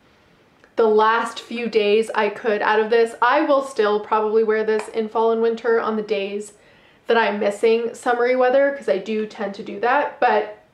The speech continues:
this is a stunner. It's kind of beautiful, coconut, lime, copra, stunning, stunning fragrance, and I cannot get enough. It is so delicious,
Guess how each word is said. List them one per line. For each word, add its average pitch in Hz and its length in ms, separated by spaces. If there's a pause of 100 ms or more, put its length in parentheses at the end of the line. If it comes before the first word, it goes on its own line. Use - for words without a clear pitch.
(640)
this 254 180
is 262 140
a 226 100
stunner. 202 520
It's - 260
kind 214 240
of 202 320
beautiful, 220 840 (380)
coconut, 233 640
lime, 214 460
copra, 214 760 (840)
stunning, 240 560
stunning 202 340
fragrance, 202 720
and 202 580
I 214 120
cannot 214 500
get 208 120
enough. 208 360
It 208 120
is 202 200
so 226 520 (100)
delicious, 214 880